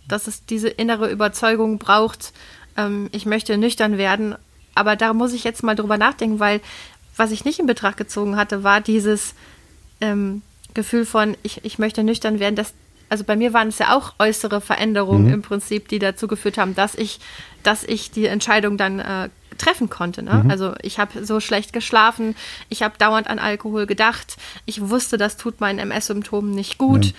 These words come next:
Speaker 2: Ja.
Speaker 1: ähm, et cetera. Ich hab, ich hab gedacht, ich hab Angst davor gehabt, dass das irgendwann meine Kinder beeinträchtigen könnte. Ich hab mich selber dabei beobachtet, wie ich angefangen hab, Alkohol zu verstecken und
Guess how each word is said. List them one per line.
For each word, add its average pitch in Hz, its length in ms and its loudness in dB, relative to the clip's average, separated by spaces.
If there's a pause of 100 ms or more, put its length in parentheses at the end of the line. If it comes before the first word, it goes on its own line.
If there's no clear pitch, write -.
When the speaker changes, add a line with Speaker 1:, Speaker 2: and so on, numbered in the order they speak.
(320)
Speaker 2:
Ja. 208 100 0
Speaker 1:
ähm, 208 260 -2 (160)
et 214 160 -4
cetera. 233 340 2
Ich - 200 -4
hab, 220 260 -4
ich 208 180 -4
hab 214 240 -2
gedacht, 208 380 0
ich 208 160 -6
hab - 160 -2
Angst 214 200 -2
davor 214 260 -4
gehabt, 208 360 0
dass 208 200 -4
das 202 180 -6
irgendwann 208 500 -2
meine 196 420 2 (800)
Kinder 247 280 6
beeinträchtigen 208 720 2
könnte. 202 280 -2
Ich - 200 -6
hab 202 120 2
mich 208 200 -2
selber 208 220 2
dabei 196 280 4
beobachtet, 196 640 -2
wie 190 60 0
ich 190 140 -6
angefangen 202 420 2
hab, 190 180 0
Alkohol 196 320 0
zu - 120 -10
verstecken 240 520 -2
und 190 180 -2